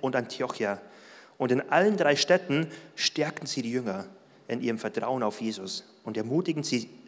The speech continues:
ermutigten sie dazu, unbeirrt am Glauben festzuhalten. Nach Gottes Plan, sie sagten, nach Gottes Plan, so sagten sie zu ihnen, müssen wir viel Schweres durchmachen, ehe wir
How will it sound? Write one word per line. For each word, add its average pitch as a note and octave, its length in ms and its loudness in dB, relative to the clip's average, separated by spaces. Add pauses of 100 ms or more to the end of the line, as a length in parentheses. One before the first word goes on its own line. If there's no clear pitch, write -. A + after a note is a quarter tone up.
(160)
ermutigten D3+ 720 0
sie A#2+ 240 -4
dazu, E3 600 2 (380)
unbeirrt D3+ 600 6
am A#2+ 140 -2
Glauben A#2+ 280 0
festzuhalten. G2+ 760 -4 (640)
Nach A#2 240 -2
Gottes E3 320 4
Plan, A2 420 2 (320)
sie - 160 -6
sagten, D3+ 540 0 (480)
nach B2+ 160 2
Gottes E3+ 300 4
Plan, D3+ 420 2
so - 160 -6
sagten B2+ 360 -2
sie A#2+ 120 -4
zu - 140 -6
ihnen, D#3 340 -2 (400)
müssen D3+ 340 2
wir A#2+ 100 2
viel G3+ 340 -2
Schweres D#3+ 480 2
durchmachen, C#3 640 0 (420)
ehe D3 380 0
wir C#3+ 260 0